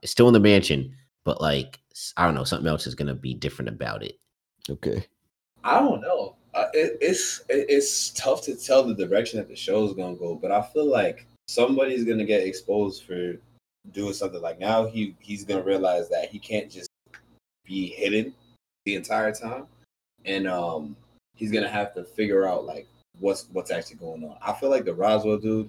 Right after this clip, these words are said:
Speaker 3: is gonna play, play a role in what's, what's gonna happen next, and, yeah, I feel like his character development is gonna grow a little bit more, 'cause I feel like out of Rem, Rand,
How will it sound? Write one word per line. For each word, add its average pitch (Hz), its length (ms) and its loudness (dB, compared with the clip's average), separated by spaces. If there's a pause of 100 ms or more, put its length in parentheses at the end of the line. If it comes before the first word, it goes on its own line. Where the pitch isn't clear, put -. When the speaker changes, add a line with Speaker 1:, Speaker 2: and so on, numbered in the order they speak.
(120)
Speaker 3:
is 87 120 -12
gonna 98 220 0
play, 98 460 0 (200)
play 98 180 0
a 92 80 2
role 98 440 2
in 92 220 -6
what's, 95 300 -4
what's 98 140 -4
gonna 95 160 -8
happen 92 260 -10
next, 104 320 -6 (580)
and, 90 760 -4 (680)
yeah, 90 280 2
I - 80 -6
feel 113 120 2
like 95 240 0
his 110 260 -2
character 113 400 0
development 110 580 0 (100)
is 104 140 -4
gonna 104 300 0 (320)
grow 104 200 2
a - 20 6
little 107 160 4
bit 104 100 -2
more, 110 180 0
'cause 95 120 -4
I 92 80 -4
feel 139 160 -2
like 110 160 2
out 104 200 2
of 87 140 -2 (400)
Rem, 107 320 2
Rand, 107 420 2